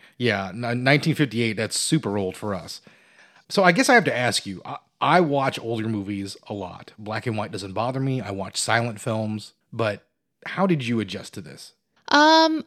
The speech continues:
Speaker 2: I've seen this movie before several times. Uh, I absolutely love The Blob. I think it's a fun movie. It's a fun creature feature. So I didn't, I wasn't quite bothered by the age, and it,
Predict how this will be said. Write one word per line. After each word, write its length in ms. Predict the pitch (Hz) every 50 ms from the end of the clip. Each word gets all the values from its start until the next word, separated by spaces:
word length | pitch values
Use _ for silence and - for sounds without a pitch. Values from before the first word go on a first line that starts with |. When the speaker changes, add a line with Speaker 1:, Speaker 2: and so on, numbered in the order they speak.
| _
Speaker 2:
I've 240 | - 262 302 339 359
seen 280 | - - - 311 311 311
this 180 | 320 311 - -
movie 260 | 277 277 277 277 277
before 440 | 240 247 247 - - 247 247 247 247
several 400 | - - 247 226 220 226 233 233
times. 600 | 226 - 226 220 233 240 240 240 240 247 233 - -
Uh, 420 | - 208 202 202 196 190 190 185 - -
I 320 | - - 214 226 233 226 -
absolutely 600 | - 226 226 - - - 233 226 226 208 202 208
love 260 | 202 196 196 196 202
The 100 | 202 208
Blob. 420 | 202 202 208 202 202 202 208 214 202 -
I 120 | - 196 202
think 200 | - 214 202 196
it's 160 | 202 - -
a 60 | 220
fun 320 | - _ - 202 202 202 202
movie. 540 | 196 196 196 196 196 208 208 208 208 214 _ _ _ _ _ _ - _ _ _
It's 100 | _ -
a 20 | 214
fun 200 | 214 214 214 214
creature 460 | 202 - 226 214 214 - - 214 202
feature. 560 | 190 - 208 202 202 - 202 190 190 196 202 - _ _ _ _ _ _
So 380 | - - - 285 277 269 262
I 220 | 262 - 247 285 294
didn't, 360 | 269 349 339 339 330 294 - -
I 40 | -
wasn't 460 | - - 285 294 339 339 349 320 -
quite 280 | - - 302 277 262 - _ _ _ _ _ - _ _ _ _
bothered 440 | 226 220 247 247 262 247 247 247 220
by 180 | 233 226 220
the 140 | 220 196 - -
age, 460 | 202 208 214 226 240 247 214 - - -
and 180 | - 220 208
it, 140 | - - -